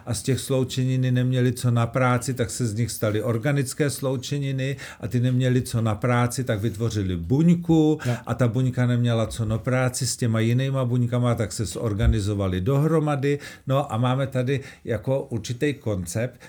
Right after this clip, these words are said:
Speaker 1: který vyhovuje jed-, je-, je-, jednej věci. Že v momentě, kdy to takhle poskládáš, tak vychá-, tak ti z toho vyjde,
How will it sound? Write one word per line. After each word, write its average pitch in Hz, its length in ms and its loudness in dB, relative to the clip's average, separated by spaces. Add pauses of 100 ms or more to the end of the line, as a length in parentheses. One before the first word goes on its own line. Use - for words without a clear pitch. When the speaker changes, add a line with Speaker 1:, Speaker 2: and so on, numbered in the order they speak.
(100)
Speaker 1:
který 151 340 0
vyhovuje 143 680 0
jed-, 117 340 -2
je-, 123 260 -2
je-, 120 480 -6
jednej 123 400 0
věci. 110 480 -2 (440)
Že 104 200 0
v 101 160 -4
momentě, 131 800 0 (380)
kdy 113 200 0
to 127 140 -2
takhle 165 420 0
poskládáš, 98 880 -2
tak 107 220 -4
vychá-, 127 500 -4
tak 117 260 -6
ti 147 180 -4
z - 160 -8
toho 127 460 0
vyjde, 107 640 -2